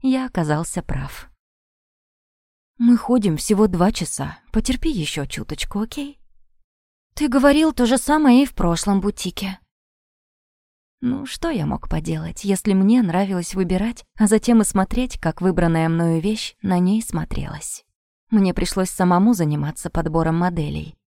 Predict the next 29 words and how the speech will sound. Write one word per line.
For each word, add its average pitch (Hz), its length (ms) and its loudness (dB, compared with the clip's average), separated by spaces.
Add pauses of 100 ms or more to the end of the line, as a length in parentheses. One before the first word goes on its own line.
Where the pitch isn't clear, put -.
(240)
Глядя 170 400 -2
на 175 120 0
цены 156 320 -2
в - 80 -14
каталоге, 175 560 -2
моя 170 300 0
жена 185 280 2
категорически 185 720 -2
не 185 120 2
соглашалась 185 640 -2
даже 180 260 2
смотреть 220 580 0
на 160 120 0
ту 196 160 0
или 175 200 2
иную 170 360 4
вещь, 196 380 -4 (320)
не 254 100 4
говоря 226 380 6
уже 202 220 4
о 196 60 4
примерке, 165 680 -2 (220)
мотивируя 170 600 2
это - 180 -4
тем, 220 280 2
что 175 220 -4
за 170 160 0
такую 165 360 -2
цену 214 400 2